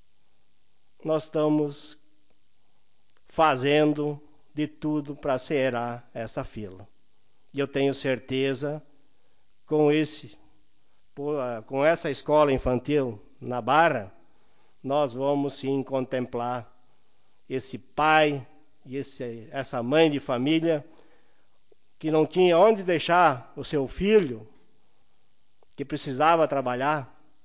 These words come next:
ele tá sendo bem cuidado e é graças à administração do Danilo.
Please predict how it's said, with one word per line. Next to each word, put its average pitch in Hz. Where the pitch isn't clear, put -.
ele 143
tá 147
sendo 143
bem 135
cuidado 123
e 135
é 127
graças 123
à 123
administração 113
do 110
Danilo. 101